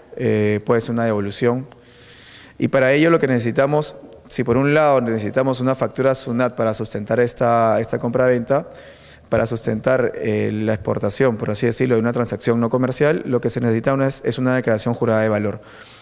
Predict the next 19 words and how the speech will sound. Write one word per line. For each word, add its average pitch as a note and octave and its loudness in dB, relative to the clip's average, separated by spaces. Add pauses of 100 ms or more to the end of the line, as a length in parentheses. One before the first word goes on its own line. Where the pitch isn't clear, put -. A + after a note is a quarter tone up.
(180)
¿Y B2 -4
qué D#3 2
amparan? E3 2
Amparan B2 0
todas C3+ 4
las B2 0
muestras C3 -2
y - -6
valores A2+ -2
comerciales, B2+ -2
regalos, A#2 0
encomiendas A#2 -2
o A#2+ 0
devoluciones, A#2 0
como A#2+ -2
ya A2+ 2
les A#2 -2
había A2+ 2
mencionado. A2 0